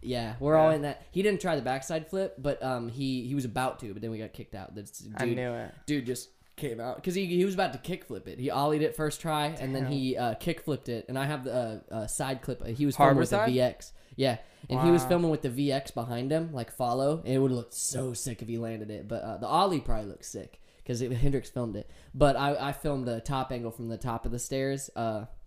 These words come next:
Speaker 1: of Kyle trying to kick flip it, and he was gonna try backside flip after, like, getting the feel of it, and dude just comes out, opens the door, and he's like, "Security's, uh, calling the cops," and then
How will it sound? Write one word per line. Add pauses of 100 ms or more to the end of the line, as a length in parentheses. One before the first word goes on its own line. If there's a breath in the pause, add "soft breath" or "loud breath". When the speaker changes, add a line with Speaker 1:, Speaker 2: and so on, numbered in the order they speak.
(160)
Speaker 1:
of
Kyle
trying
to
kick
flip
it, (300 soft breath)
and
he
was
gonna
try
backside
flip
after, (500)
like,
getting
the
feel
of
it,
and
dude
just
comes
out,
opens
the
door,
and
he's
like, (320 loud breath)
"Security's,
uh,
calling
the
cops," (160)
and
then